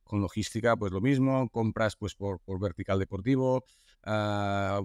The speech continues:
íbamos buscando más la, la especialización, ¿no? Pero siempre buscábamos gente, yo, yo siempre digo lo mismo, ¿no? Con los equipos, al final, no es que sea, que pasa con los futbolistas también, no es que sea mejor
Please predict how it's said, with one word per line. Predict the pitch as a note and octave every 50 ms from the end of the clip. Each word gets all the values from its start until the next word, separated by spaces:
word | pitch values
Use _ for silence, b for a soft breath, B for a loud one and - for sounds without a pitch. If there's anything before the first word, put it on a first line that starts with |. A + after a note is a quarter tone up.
| F#2+ -
íbamos | A#2+ A#2+ A#2+ B2 B2+ B2
buscando | A#2+ B2 - - B2+ B2+ B2 B2+
más | B2+ B2+ B2 B2 A#2+
la, | C3+ C#3+ C3+ B2 A#2+ A2+ A2 G2+ G2+ G2 F#2+ F#2+ F#2
la | G2+ G2+
especialización, | _ _ _ _ _ _ F#2+ _ _ _ _ _ _ _
¿no? | _ _ _ _
Pero | B2+ A#2+
siempre | - - D#3 E3
buscábamos | F3 E3+ D#3+ - D#3+ E3 E3 E3+ E3+ -
gente, | E3 D#3 D3+ - -
yo, | C#3+ D3
yo | - - D3 C#3+
siempre | C3 F3 D#3+ E3 D#3+
digo | D#3 D3
lo | B2+ A#2+
mismo, | C3 B2+ A#2+ A2 A2
¿no? | B2 B2+
Con | B2+ B2
los | A#2 G#2+
equipos, | A#2 B2 B2 C#3 A#2+
al | A#2
final, | - B2 B2 B2+ C3+ C#3+ - _ _ _ _ _ _ _ _
no | - C#3
es | - -
que | -
sea, | - - E3 E3 D#3 D3+ D3 C#3+ C#3 C3+ C3+ C3 B2+ B2 B2 A#2+ A2+ A2+ G#2 G#2 G2 F2+ -
que | _ -
pasa | _ - - -
con | D#3 D#3
los | D3 -
futbolistas | - - _ _ - D#3+ E3 - - G#2 -
también, | - G#2 A2+ C#3+ D#3 C#3 G#2+ - _ _ _ _ _ _ _
no | A#2 C3
es | - -
que | - D#3
sea | - E3 D#3+ D3
mejor | C3+ C3+ B2+ A2+ - C3+ D3+ D3+ C3 -